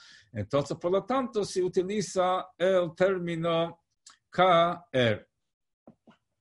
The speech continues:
Pero todavía no se entiende. El versículo habla de los límites de todo el territorio de Israel y no de la repartición de los territorios entre las tribus. ¿Por qué me decís de que se usa la palabra caer? Porque eso,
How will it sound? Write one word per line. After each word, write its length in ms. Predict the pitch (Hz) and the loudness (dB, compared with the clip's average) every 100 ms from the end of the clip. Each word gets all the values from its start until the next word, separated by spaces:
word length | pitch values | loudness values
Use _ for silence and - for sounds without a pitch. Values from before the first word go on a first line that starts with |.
| - - - - | -20 -20 -20 2
Pero 300 | 175 214 202 | 4 6 4
todavía 340 | 175 151 190 | 2 4 4
no 120 | 190 190 | 4 2
se 100 | 196 | 0
entiende. 480 | 190 226 233 120 - | 2 2 0 -10 -10
El 100 | 104 | -10
versículo 480 | 98 - 220 175 151 | -6 -2 -2 0 2
habla 260 | 190 208 | 2 2
de 60 | 202 | 0
los 160 | 139 - | -2 -4
límites 380 | 190 214 208 | -6 -2 -2
de 80 | 185 | -2
todo 340 | - 214 269 285 | -2 2 6 6
el 80 | |
territorio 580 | - 165 135 139 131 123 | 4 0 0 0 0 0
de 60 | 113 | -4
Israel 480 | 104 107 98 98 - | -6 -6 -6 -6 -6
y 100 | 123 | -4
no 300 | 143 170 262 | -2 2 2
de 120 | 277 | 4
la 140 | 240 175 | 2 2
repartición 720 | 156 - 143 - 127 156 139 | 0 0 -2 -2 -8 -8 -6
de 60 | 135 | -6
los 160 | 123 | -6
territorios 640 | 135 127 113 139 135 131 - | -4 -4 -4 -4 -4 -6 -8
entre 240 | 123 127 | -10 -8
las 220 | 110 110 | -8 -8
tribus. 420 | 107 101 90 - _ _ - _ | -8 -8 -8 -18 _ _ -20 _
¿Por 120 | - 110 | -8 2
qué 200 | 220 214 | 2 4
me 120 | 139 | 0
decís 440 | 131 - 139 120 | -2 -2 -2 -2
de 100 | 139 | -4
que 100 | 147 | -4
se 140 | 131 143 | -2 -2
usa 280 | 156 139 | -2 -2
la 200 | 135 131 | -2 -2
palabra 560 | 143 127 135 135 135 131 | -4 -2 -2 -2 -6 -4
caer? 460 | 131 131 135 107 - - - - | 0 4 4 2 -4 -20 -20 -2
Porque 400 | 139 131 139 135 | -2 0 0 0
eso, 200 | - | 0